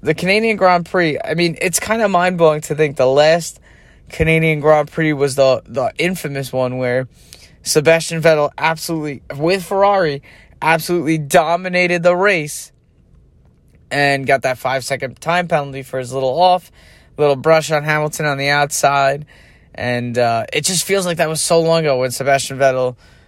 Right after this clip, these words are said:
felt he got robbed of a race win at Canada. But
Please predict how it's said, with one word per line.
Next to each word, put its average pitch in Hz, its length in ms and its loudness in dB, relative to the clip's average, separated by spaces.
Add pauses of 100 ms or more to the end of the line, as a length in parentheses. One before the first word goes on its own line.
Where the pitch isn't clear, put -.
(120)
felt 147 280 0
he 147 60 -4
got 135 240 2
robbed 139 380 2
of 139 100 -2
a 127 100 0
race 131 320 -2
win 135 140 -6
at 120 180 -6
Canada. 123 460 -6
But 123 300 -2